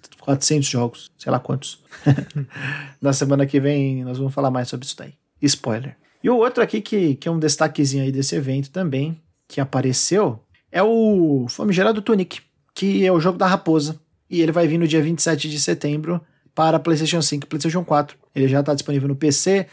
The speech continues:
no Xbox Series S, no Xbox Series X, né? Então, o jogo da raposinha vai vir pro, pro PlayStation. Muitas pessoas achavam que ele ia ficar no Xbox, né, pra sempre, ou <laughs>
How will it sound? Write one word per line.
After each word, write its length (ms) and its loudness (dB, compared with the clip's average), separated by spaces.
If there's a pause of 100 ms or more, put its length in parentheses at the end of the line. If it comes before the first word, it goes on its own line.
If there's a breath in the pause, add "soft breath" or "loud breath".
(280 soft breath)
no 180 2
Xbox 340 0
Series 320 2
S, 300 2
no 160 0
Xbox 260 -2
Series 220 2
X, 440 0 (300)
né? 200 2
Então, 680 0 (340)
o 40 -6
jogo 160 2
da 80 2
raposinha 400 0
vai 120 2
vir 140 -2
pro, 220 -2
pro 140 -8
PlayStation. 600 0 (340)
Muitas 260 2
pessoas 300 2
achavam 320 2
que 100 -2
ele 80 4
ia 40 0
ficar 200 0
no 140 0
Xbox, 560 -4 (280)
né, 200 0
pra 200 0
sempre, 400 0
ou 180 2
<laughs> 540 -8